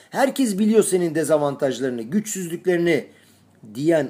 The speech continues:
o seslerini dinlemez isek ve eğer kişi kendini güçlendirir ve kuvvetini toplarsa ve şöyle derse, "Hayır, ben özümde iyiyim. Tanrı insanı dürüst ve doğru yarattı.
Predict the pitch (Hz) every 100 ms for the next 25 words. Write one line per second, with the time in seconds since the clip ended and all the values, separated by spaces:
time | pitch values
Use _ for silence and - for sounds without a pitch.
0 | - 170 - 139 - 120 113 117 104 107
1 | 104 107 143 127 - - - _ _ _
2 | _ _ - - - 117 - 190 240 208
3 | 185 208 - 156 147 156 147 123 - 117
4 | 107 98 92 - _ _ - 165 196 196
5 | 160 156 160 170 139 - 123 117 123 120
6 | - 190 185 127 107 - - - _ 131
7 | 139 110 - _ _ _ - 120 135 202
8 | - 139 120 127 123 165 240 240 101 -
9 | _ _ _ _ - 151 165 208 190 -
10 | 165 156 123 143 220 - 170 147 139 135
11 | 110 92 - -